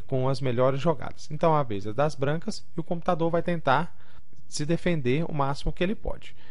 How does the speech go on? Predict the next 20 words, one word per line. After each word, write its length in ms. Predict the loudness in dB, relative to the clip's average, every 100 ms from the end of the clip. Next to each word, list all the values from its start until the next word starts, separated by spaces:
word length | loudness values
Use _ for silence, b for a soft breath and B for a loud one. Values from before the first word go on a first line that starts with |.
| B B
Não 160 | 0 2
necessariamente 760 | 0 0 0 2 2 0 -2
eu 80 | -2 -2 -2
vou 200 | 0 0
encurralá-lo, 640 | 0 0 0 0 -2 -2 -4 b b b -2
é, 320 | 0 0 -2
na 220 | -2 -2
última 280 | -2 -2 -2
fileira, 400 | -2 0 2 0
pois 240 | 2 0
eu 60 | 0
não 160 | 0
sei 300 | 0 0 0
como 280 | -2 -2 -2
que 60 | -2
o 60 |
computador 600 | -2 -2 -2 0 0 0
vai 140 | 0 0
se 80 | -2
comportar 580 | 0 4 4 6 2